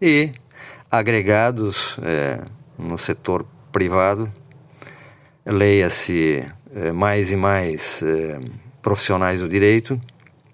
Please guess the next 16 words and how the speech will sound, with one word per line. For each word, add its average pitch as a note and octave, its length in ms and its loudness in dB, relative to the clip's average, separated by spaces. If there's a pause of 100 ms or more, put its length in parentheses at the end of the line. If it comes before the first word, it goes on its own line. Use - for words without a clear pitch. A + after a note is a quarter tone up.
(1400)
aumentando A2+ 640 2
ainda G#2+ 220 4
mais G2 580 0
a F2 520 2 (640)
nossa F#2+ 520 0
economia A2+ 640 4
do G2 100 0
judiciário G2 800 0 (720)
e A#2+ 680 6 (680)
inibindo B2+ 720 4
com C#3 200 4
isso, B2 480 2 (540)
ah, F2+ 800 0 (1600)
a, G2+ 340 0
a G2+ 40 0
produtividade A2 1000 4